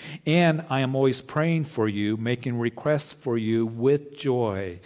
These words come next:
A couple things that, that I think is worth considering and even applying in our own lives. That first of all,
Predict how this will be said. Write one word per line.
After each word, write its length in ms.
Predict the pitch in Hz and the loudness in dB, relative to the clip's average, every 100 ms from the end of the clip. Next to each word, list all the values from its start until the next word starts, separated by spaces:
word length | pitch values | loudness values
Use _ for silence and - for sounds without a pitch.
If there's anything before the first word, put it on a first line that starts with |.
| - - - | -20 -20 -8
A 80 | 123 | -6
couple 380 | - 165 170 | -2 -2 0
things 580 | 156 - 143 135 113 - | -4 -2 -2 -2 -2 -2
that, 260 | 117 107 110 - - - _ | 0 0 -2 -8 -20 -20 _
that 120 | 120 | 0
I 60 | 123 | 0
think 300 | 123 160 151 | 0 -4 0
is 160 | 131 | -2
worth 440 | 139 120 127 135 - | -2 0 2 0 -4
considering 960 | - 117 - 127 113 104 92 87 92 | -4 0 0 0 -2 -2 -4 -6 -6
and 240 | 95 90 90 _ - - _ - | -6 -6 -10 _ -20 -20 _ -4
even 200 | 139 147 | -2 0
applying 560 | 123 - 120 120 120 | -4 -6 -4 -2 -2
in 140 | 110 104 | -4 -4
our 120 | 101 | -4
own 200 | 101 98 | -4 -6
lives. 680 | 92 90 87 92 98 - - _ _ _ _ _ _ - - - | -6 -6 -10 -14 -16 -18 -20 _ _ _ _ _ _ -20 -20 -4
That 180 | 127 123 | -2 -2
first 400 | 123 151 160 - | 0 0 2 2
of 200 | 123 110 | -2 -2
all, 480 | 98 92 92 95 | -2 -2 -6 -10